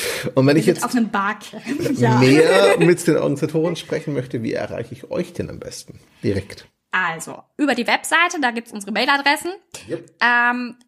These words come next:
Speaker 2: über Twitter.
Speaker 1: Mhm.
Speaker 2: Ähm, das ist dann entweder at Jan Müthi, at Maike Kranasta oder at Pinterwohl.
Speaker 1: Okay. Letzte Frage. Haben wir was vergessen,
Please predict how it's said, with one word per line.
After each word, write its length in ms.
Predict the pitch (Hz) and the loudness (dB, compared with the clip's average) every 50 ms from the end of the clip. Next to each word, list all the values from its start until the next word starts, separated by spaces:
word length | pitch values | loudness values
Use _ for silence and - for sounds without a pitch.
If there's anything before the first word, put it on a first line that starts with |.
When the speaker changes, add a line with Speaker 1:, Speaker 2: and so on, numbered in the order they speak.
| _ - | _ -2
Speaker 2:
über 260 | 254 254 226 202 190 | 0 0 2 2 0
Twitter. 360 | - - - 214 220 - 359 453 523 - _ _ - - - | -2 -2 -6 -4 -2 0 0 0 0 -4 _ _ -20 -20 -20
Speaker 1:
Mhm. 240 | 110 214 - - 247 | -20 -20 -12 -6 -2
Speaker 2:
Ähm, 460 | 233 240 233 240 240 240 240 240 226 | 0 2 2 2 2 0 0 -2 -2
das 200 | 226 226 226 - | -2 -2 -2 -4
ist 220 | - 240 226 - 214 | -10 -10 -6 -4 -4
dann 100 | 214 - | -4 -4
entweder 500 | - 220 214 214 214 208 202 185 - - | -6 -8 -8 -6 -4 -4 -4 -4 -4 -6
at 180 | 185 185 - | -8 -10 -8
Jan 260 | 190 185 165 170 190 | -6 -4 -4 -2 0
Müthi, 520 | 202 302 415 427 - - 330 311 311 285 - - | 0 0 0 0 -2 -2 -2 -2 -2 -4 -4 -4
at 420 | 220 214 214 - - - - _ | -4 -4 -4 -6 -10 -16 -14 _
Maike 400 | - 208 208 208 - - - 381 | -12 -8 -2 -2 -2 -2 -2 -6
Kranasta 800 | - - - 302 294 262 220 226 - - - - 240 233 220 - | -8 -2 0 0 2 2 2 0 0 -2 -4 -2 -2 -2 -2 -4
oder 180 | 214 208 220 190 | -6 -6 -6 -6
at 140 | 202 - | -8 -8
Pinterwohl. 640 | - - 214 196 - - - 165 160 143 - - _ _ _ _ _ _ - - - - _ _ - - | -10 -8 -8 -8 -8 -12 -16 -20 -20 -20 -20 -20 _ _ _ _ _ _ -20 -20 -20 -20 _ _ -8 -6
Speaker 1:
Okay. 580 | 87 87 - - - 214 160 87 - - - - - - - - - - - - - - _ _ _ - | -4 -4 -4 0 4 4 4 4 0 -6 -8 -4 -4 -4 -4 -6 -10 -10 -12 -14 -16 -20 _ _ _ 2
Letzte 300 | 113 127 127 - - - | 2 2 2 0 -6 -2
Frage. 480 | - 107 90 92 113 151 202 196 - - 131 127 | 0 2 2 2 2 0 -2 -2 -2 -4 -4 -2
Haben 180 | 127 117 117 | 0 0 0
wir 120 | 110 95 95 | 0 -2 -2
was 220 | 104 113 - - | -4 -8 -10 -12
vergessen, 800 | - - 131 117 - - 80 73 - - - 80 107 170 180 | -8 -6 -4 -4 -2 -4 -6 -4 -6 -6 -6 -4 -4 -6 -6